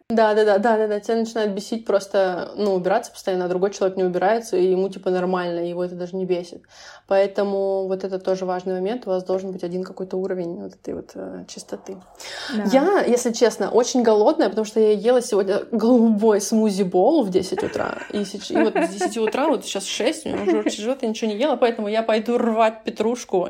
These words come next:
Speaker 1: и у меня курица уже пожаренная, я максимально упрощаю себе задачу. Рвать петрушку, выжимать лимон и разогревать курицу.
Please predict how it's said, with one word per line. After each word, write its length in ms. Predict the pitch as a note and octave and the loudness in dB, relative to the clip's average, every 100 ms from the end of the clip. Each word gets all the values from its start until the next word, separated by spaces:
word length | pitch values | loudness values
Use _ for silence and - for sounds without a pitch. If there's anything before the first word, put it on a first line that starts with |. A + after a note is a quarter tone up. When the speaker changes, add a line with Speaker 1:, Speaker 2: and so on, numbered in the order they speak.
| - | -4
Speaker 1:
и 600 | G3+ G3 F#3+ F#3 F3+ F3+ F4 E4 E4+ D#4 A3 | -6 -2 0 2 2 4 2 2 0 -2 0
у 60 | |
меня 220 | G#3 G3 | 2 2
курица 340 | F#3+ D4+ C#4 A3+ | 4 2 2 0
уже 120 | G#3 | 2
пожаренная, 600 | G#3+ G#3+ G#3 G3 F#3 F3 | 2 4 4 2 0 -2
я 100 | F#3 | -2
максимально 600 | G#3+ - B3 B3 G#3+ G3 | -2 -2 2 4 4 2
упрощаю 460 | F#3+ G3+ - G3+ G#3 | -2 -4 -2 -4 -4
себе 120 | G#3+ | -4
задачу. 460 | G3+ G3+ G3 - - - - - E4 | -2 -2 -2 -4 -12 -16 -18 -6 4
Рвать 300 | A3+ B3 B3+ | 8 8 6
петрушку, 760 | D#4+ A#3 C#4+ D#4+ - F#3+ - G#3+ | 4 4 6 4 2 2 2 0
выжимать 420 | A3+ A#3 A3+ A#3 | 0 2 2 2
лимон 460 | A#3+ A3+ A3 B3+ B3+ | 2 2 4 2 0
и 340 | G#3+ G#3 G#3 | 0 2 2
разогревать 500 | G#3 A3 A3 G#3+ G#3+ | 2 0 2 2 0
курицу. 580 | - C#4 E4+ - F3 | 0 0 0 -2 -6